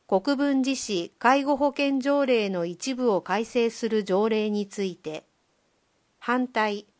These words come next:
高野文夫、脇村大輝、中山豪。欠席、鈴木千尋。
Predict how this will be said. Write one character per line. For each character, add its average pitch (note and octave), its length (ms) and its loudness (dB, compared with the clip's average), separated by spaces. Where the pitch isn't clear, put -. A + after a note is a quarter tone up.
高 C#4+ 280 2
野 A3+ 140 0
文 G3 380 -2
夫、 F3+ 240 -2
脇 G3+ 300 0
村 A#3 260 2
大 G#3 280 0
輝、 D#3+ 340 -14
中 G3 280 0
山 B3 340 0
豪。 G3+ 420 0
欠 G3+ 160 -4
席、 B3+ 640 -4
鈴 A3 340 -4
木 B3 180 -2
千 G3+ 160 -6
尋。 G3+ 460 -4